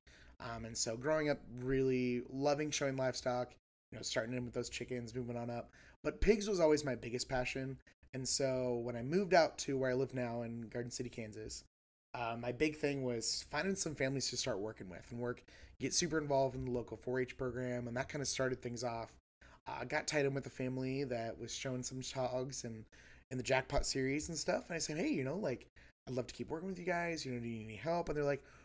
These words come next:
"Well, actually, we're heading to this livestock camp. We didn't know if you wanted to go." And they'd been through camp before, and this mom was like, "I've been through the parent portion. Do you wanna just go in and be the parent instead?" And I was like, "Um, absolutely.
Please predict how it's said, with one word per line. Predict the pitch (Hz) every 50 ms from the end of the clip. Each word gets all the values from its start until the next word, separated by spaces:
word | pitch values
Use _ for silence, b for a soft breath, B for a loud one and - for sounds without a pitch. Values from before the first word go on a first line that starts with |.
| b b _ -
"Well, | 127 135
actually, | 143 247 262 254 - - - 135 120 117 117 113 113 123 151 185 190 b b b b b b -
we're | 127 123
heading | 156 180 202
to | 190
this | 190 165 - -
livestock | - 123 143 160 - - - 151 139 135 - -
camp. | - - 170 175 165 135 127 127 135 - - - - -
We | 123 120
didn't | 127 139 143 143
know | 139 139
if | 135 -
you | 135 135
wanted | 135 135 120
to | 120
go." | 113 131 139 160 165 160 147 139 135 135 135
And | 127 123 120 120 b b b b b b b
they'd | - 151 156 156
been | 226 220
through | - 233 220
camp | - - 196 190 156
before, | 175 143 - 165 160 156 156 156 151 151
and | 147 143
this | 135 - -
mom | 147 139 135
was | 143 131 131
like, | 131 123 123 b b b b b b b b
"I've | - 285
been | 359 403
through | 392 392 381
the | 381
parent | - 233 220 220 220 220 214
portion. | 208 208 208 - - 208 208 208 208 202 202 190 - - _ _ _ _ _ _ _ - - 180
Do | 175
you | 202 262
wanna | 320 359 370
just | 415 - - 190 170
go | 180 160 156 160
in | 165 156
and | 151 139 127
be | 127 120 123
the | 131 147
parent | 147 - 165 175 180 185 185 185 170
instead?" | 165 151 - - 147
And | 151 180
I |
was | 185 170
like, | 156 127 - - - _ _ _ _ _ _ _ _ _ _ _ _ _ _ _ _ _ _ _ _ _ -
"Um, | 120 110 113 113
absolutely. | - 135 139 - - 113 113 131 196 190 85 98 120 170 214